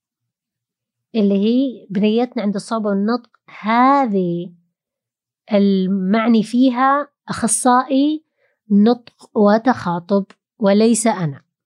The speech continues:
أنا تربوية لا أكثر، أعرف في سلوكيات الأطفال، لكن هذه مشكلة في النطق.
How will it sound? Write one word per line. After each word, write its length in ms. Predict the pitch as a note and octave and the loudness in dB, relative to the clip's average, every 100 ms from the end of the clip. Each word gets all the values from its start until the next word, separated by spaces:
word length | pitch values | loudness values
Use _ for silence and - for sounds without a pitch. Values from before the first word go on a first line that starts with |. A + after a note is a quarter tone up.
| _ _ _ _ _ - | _ _ _ _ _ -4
أنا 200 | A#3 B3 | 0 2
تربوية 680 | B3 A3+ G#3+ F#3+ F#3+ F#3 F3 | 0 -2 0 0 0 -2 -2
لا 380 | F3 F3 F3 F#3+ | -2 -2 -4 -10
أكثر، 680 | - - E3+ - - - _ _ _ _ _ _ _ _ | -14 -10 -10 -10 -16 -20 _ _ _ _ _ _ _ _
أعرف 360 | B3 G#3+ A#3 A#3 | -4 0 -2 -2
في 80 | A#3 | -4
سلوكيات 760 | G3+ G#3 G3+ G#3 G3+ G#3+ G#3 G#3 | -4 -2 -2 -2 0 0 0 -4
الأطفال، 720 | F3+ F3 - F#3 F3 D#3+ E3+ _ _ _ _ _ - | -12 -12 -6 -4 -4 -6 -10 _ _ _ _ _ -4
لكن 460 | F#3+ G3 F#3+ F#3+ E3+ | 0 0 -2 -4 -6
هذه 300 | F#3+ F#3 F#3 | -4 -4 -2
مشكلة 760 | G#3 B3 - - C4 C#4 C#4+ _ _ | 0 -2 -6 -8 -4 -4 -6 _ _
في 240 | G#3+ A3 | -8 -4
النطق. 420 | F3+ F3+ A3+ A#3 | -4 -2 -2 -4